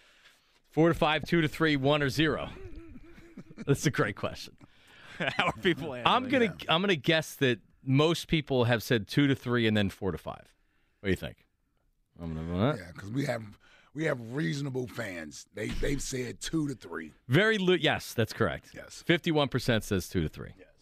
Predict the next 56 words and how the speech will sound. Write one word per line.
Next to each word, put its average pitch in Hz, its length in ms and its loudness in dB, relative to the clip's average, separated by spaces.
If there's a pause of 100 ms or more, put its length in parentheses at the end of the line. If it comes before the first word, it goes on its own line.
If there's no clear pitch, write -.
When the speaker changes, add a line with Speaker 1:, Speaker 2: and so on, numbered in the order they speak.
(120)
Speaker 2:
The - 80 -20 (120)
next 156 200 -6
five 135 260 -6
years. 98 240 -12 (300)
Speaker 3:
<laughs> 117 100 4 (420)
Yes. 170 360 0 (300)
Even, 165 200 0 (840)
and 135 140 -10
that's 180 180 4
a 160 40 -4
pretty 156 300 2
good, 147 200 0 (520)
uh, 131 260 -6
ratio 156 560 0
itself. - 580 -2
Speaker 1:
We'd 262 200 4
take 190 220 2
two 170 160 4
to 143 80 6
three 143 200 2
Super 151 200 6
Speaker 3:
I 190 60 12
think - 80 10
Speaker 1:
Bowls 117 280 6
in - 40 2
Speaker 3:
so. - 100 4
Speaker 1:
the 110 80 6
next 107 200 4
five 101 260 0
Speaker 3:
I - 20 -8
Speaker 1:
years, - 220 -6
Speaker 3:
think 147 220 -2
we 110 60 -4
Speaker 1:
I - 0 -
Speaker 3:
would. 92 200 -6 (120)
I - 600 2
think 175 160 2
we'd 160 160 2
be 165 100 4
able 151 160 0
to 139 80 -2
handle 127 280 -6
that. - 200 -6 (840)
Yeah. - 220 -6
Speaker 2:
I 214 100 4
tell - 140 4
you 196 80 4
what, 175 140 4
it - 20 4
would 196 200 4
change 160 340 -2
us 135 160 0
as 107 80 -10
a 98 80 -12
city, 95 360 -6
though. - 180 -20